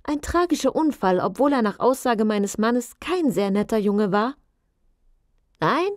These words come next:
Nein, er war einer dieser Jungen, die gefährlichen Fantasien nachhängen. Sein Name war Brian Delahanty, aber Bob hat ihn immer nur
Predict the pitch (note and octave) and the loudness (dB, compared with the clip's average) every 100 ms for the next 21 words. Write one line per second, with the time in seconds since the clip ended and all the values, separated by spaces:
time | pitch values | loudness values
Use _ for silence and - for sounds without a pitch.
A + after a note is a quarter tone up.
0 | - _ _ _ _ _ _ _ _ _ | -10 _ _ _ _ _ _ _ _ _
1 | _ _ _ C4+ F4+ D#4 F#3+ - _ _ | _ _ _ 0 2 2 -2 -8 _ _
2 | _ _ _ _ _ _ B3 A#3+ C#4 C#4+ | _ _ _ _ _ _ 2 2 2 2
3 | D4 A3+ C4+ C4+ A#3+ D#4 E4+ C#4+ - - | 2 2 2 2 2 2 2 -2 -6 -20
4 | _ _ C#4 C4+ B3+ C4 C#4 D#4 D4 C#4 | _ _ -2 0 0 0 2 2 0 -4
5 | C4 C4+ C#4 B3 A#3+ F4+ F4 G#3+ - G3+ | -2 -2 0 0 2 0 2 0 0 -2
6 | F#3+ F#3 - _ _ _ _ F3+ B3 C4 | -2 -4 -10 _ _ _ _ 0 2 4
7 | C4 D#4 D#4 B3 B3 D#3+ G#3+ C#4 E4 C#4+ | 2 2 2 2 0 2 2 2 2 2
8 | A#3 A#3 G#3+ G#3+ C#4 C#4 A#3 D#3+ D#3+ _ | 4 4 2 0 0 -2 0 -2 -2 _
9 | _ _ _ - B3+ B3 D#4 D#4 - A#3 | _ _ _ 2 2 4 2 0 -2 0
10 | A#3+ - C#4+ C#4+ A#3+ B3+ C4 | 0 -2 0 2 4 4 2